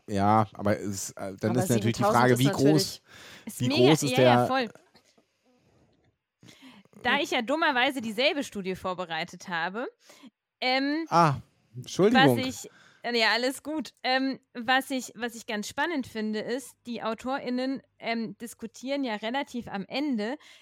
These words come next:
Speaker 3: ähm, dass dieser Unterschied von zwei Prozentpunkten ungefähr in der Mortalität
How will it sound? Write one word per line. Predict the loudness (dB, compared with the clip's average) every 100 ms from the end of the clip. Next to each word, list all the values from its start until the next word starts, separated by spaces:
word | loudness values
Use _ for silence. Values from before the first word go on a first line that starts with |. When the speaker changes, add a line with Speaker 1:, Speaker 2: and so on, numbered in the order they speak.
| -20 _
Speaker 3:
ähm, | -2 0 -2 -4 -14 -6
dass | -4 -4 -10
dieser | -14 -4 0 0 -2
Unterschied | -6 -6 -4 -8 -8 -10
von | -8 -8 -8
zwei | -6 -8
Prozentpunkten | -6 -12 -8 -8 -6 -8 -8 -8 -6
ungefähr | -6 -6 -8 -6 -6
in | -6
der | -4
Mortalität | -6 -8 -10 -10 -8 -8 -8